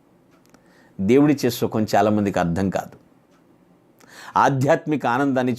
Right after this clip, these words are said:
చాలామంది గుర్తించట్లేదు. లేదు, నాకు ఈ లోకపరంగా భోగాలు కావాలి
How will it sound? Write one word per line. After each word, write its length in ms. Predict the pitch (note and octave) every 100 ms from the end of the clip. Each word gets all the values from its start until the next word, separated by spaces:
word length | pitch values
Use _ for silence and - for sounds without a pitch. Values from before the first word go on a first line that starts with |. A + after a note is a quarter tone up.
| A#2+
చాలామంది 400 | A#2 A#2+ A#2 A2
గుర్తించట్లేదు. 800 | G2 F#2 B2+ A#2+ - F#2 D#2+ - _ _ _ _ _ _ _ _ _ _ _ _ _ _ - -
లేదు, 260 | B2 F3 F#3
నాకు 240 | F#3 -
ఈ 40 |
లోకపరంగా 640 | C3 C3+ E3 F3 F3+ F3+ F#3
భోగాలు 460 | B2 D3 E3+ E3
కావాలి 540 | D3+ D3 D3+ D3 D3